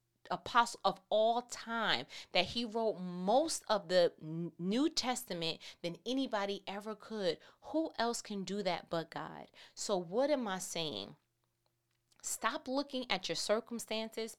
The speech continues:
past, present, future, whatever,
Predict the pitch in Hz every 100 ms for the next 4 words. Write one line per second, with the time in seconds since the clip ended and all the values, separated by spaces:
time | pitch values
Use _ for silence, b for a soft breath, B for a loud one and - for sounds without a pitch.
0 | - 220 262 277 - - _ - 190 208
1 | 220 - - 160 165 - 147 151 151 165
2 | 220 240 208 151 131